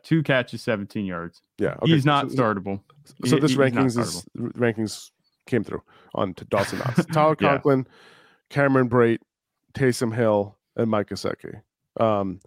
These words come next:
Speaker 1: On this back half of tight end rankings, they're all pretty much lumped into one ranking, just not good. <laughs> You know what I'm
Speaker 2: Taysom Hill,
Speaker 1: saying?
Speaker 2: you might wanna move him up just because, like, if you wanna just shot in the dark, he had a bunch of carries last week. Um, but yeah, that's pretty much it. Did, did he out carry Alvin Kamara? I think he did.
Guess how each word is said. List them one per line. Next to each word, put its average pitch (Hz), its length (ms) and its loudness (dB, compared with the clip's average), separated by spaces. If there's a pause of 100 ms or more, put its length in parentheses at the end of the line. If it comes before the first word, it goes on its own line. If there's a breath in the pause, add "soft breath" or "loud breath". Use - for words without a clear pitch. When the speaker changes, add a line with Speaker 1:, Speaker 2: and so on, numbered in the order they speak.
(240 soft breath)
Speaker 1:
On 160 200 2
this 151 140 4
back 135 280 0
half 135 200 0
of 123 80 -2
tight 120 220 2
end 120 160 2
rankings, 120 400 0
they're 113 160 0
all 117 120 4
pretty 120 180 -2
much 110 240 -2
lumped 104 320 -4
into 107 300 -4
one 95 340 -4
ranking, 95 380 -4
just 98 340 -8
not 101 340 -2
good. 95 300 -10
<laughs> - 180 -8
You 170 80 4
know 135 100 0
what 190 160 6
I'm 180 80 6
Speaker 2:
Taysom 151 200 0
Hill, 151 120 6
Speaker 1:
saying? 135 100 6
Speaker 2:
you 131 60 4
might 131 120 4
wanna 120 200 4
move 117 200 2
him 113 140 2
up 113 160 2
just 110 160 -2
because, 104 320 -4
like, 101 160 -6
if 101 160 -12
you 110 80 -4
wanna 104 200 -2
just 98 280 -8 (180)
shot 127 200 0
in 113 60 -4
the 113 60 -2
dark, 104 200 -4
he 120 100 -2
had 123 100 6
a 117 60 4
bunch 110 220 -2
of - 60 -20
carries 104 300 -2
last 98 240 -4
week. 98 220 -6 (560 soft breath)
Um, 104 400 2 (320)
but 107 160 2
yeah, 92 140 -2 (160)
that's - 120 -12
pretty 110 140 -4
much - 160 -10
it. 110 200 -10
Did, 107 120 -10
did 147 120 -2
he 302 100 2
out 131 220 0
carry 131 400 2
Alvin 120 240 -2
Kamara? 113 320 -8
I 131 40 -12
think 156 180 -12
he 101 60 -14
did. 95 180 -8